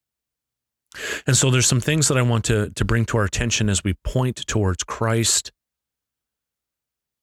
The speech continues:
some things that I want to encourage you with. And the first thing that I want to encourage you with is the idea of sanctification, producing fruit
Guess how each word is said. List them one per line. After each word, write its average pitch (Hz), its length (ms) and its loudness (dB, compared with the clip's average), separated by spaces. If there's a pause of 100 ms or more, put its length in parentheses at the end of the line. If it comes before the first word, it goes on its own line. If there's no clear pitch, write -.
(120)
some 101 140 0
things 117 220 0
that 113 80 2
I 107 40 4
want 104 160 4
to 92 60 2
encourage 110 540 0
you 104 120 4
with. 101 440 0 (3500)
And 123 80 2
the 110 80 2
first 156 240 2
thing 131 160 2
that 110 80 4
I 101 80 4
want 98 160 4
to 95 40 4
encourage 98 340 2
you 95 80 4
with 95 180 0
is 95 80 2
the 101 140 4
idea 107 200 2
of 92 80 0
sanctification, 107 880 -2 (460)
producing 120 420 2
fruit 123 480 -2